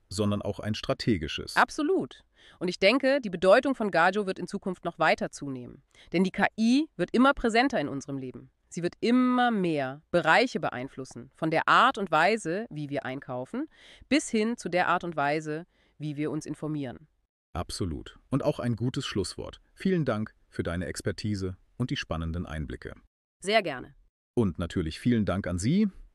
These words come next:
Speaker 1: liebe Hörerinnen und Hörer, dass Sie wieder mit dabei waren bei unserem Relevant A I Deep Dive. Wir hoffen, Sie haben heute einiges Neues über K-I-Reputation und die Gaio-Strategie gelernt.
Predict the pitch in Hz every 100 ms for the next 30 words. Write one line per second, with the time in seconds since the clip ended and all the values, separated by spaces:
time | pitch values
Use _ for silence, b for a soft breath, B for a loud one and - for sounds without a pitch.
0 | _ 92 92 85 95 82 78 80 76 -
1 | 87 - 107 101 110 B B B B 104
2 | 110 127 214 190 170 170 113 82 76 73
3 | 80 76 - 85 76 76 69 _ - 98
4 | 101 90 90 - - 92 80 80 110 -
5 | 62 57 - _ _ _ _ _ b b
6 | 139 180 214 214 B B - 147 175 135
7 | 123 92 92 95 85 90 76 69 - 80
8 | 73 98 85 131 110 - 117 98 - 85
9 | 85 78 82 78 78 76 - - 82 82
10 | 87 87 92 110 -